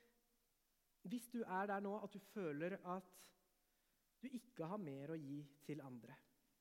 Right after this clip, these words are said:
så tror jeg ikke det hjelper at jeg står her og ber alle om å, eh, se hverandre, bry seg om hverandre.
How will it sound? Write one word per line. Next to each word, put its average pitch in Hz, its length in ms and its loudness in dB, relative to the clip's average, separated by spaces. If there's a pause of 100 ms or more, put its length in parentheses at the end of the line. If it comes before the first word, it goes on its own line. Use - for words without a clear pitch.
(960)
så 294 160 -4
tror 208 180 4
jeg 185 80 2
ikke 269 120 0
det 233 100 0
hjelper 202 560 4
at 208 120 0
jeg 185 240 4
står 160 280 4
her 160 300 0
og 165 180 0
ber 151 400 4
alle 135 380 0
om 139 200 0
å, 156 40 0 (500)
eh, 135 360 0 (120)
se - 360 -4
hverandre, 151 520 -2 (320)
bry 143 180 -8
seg 160 180 -6
om 151 120 -4
hverandre. 156 400 -4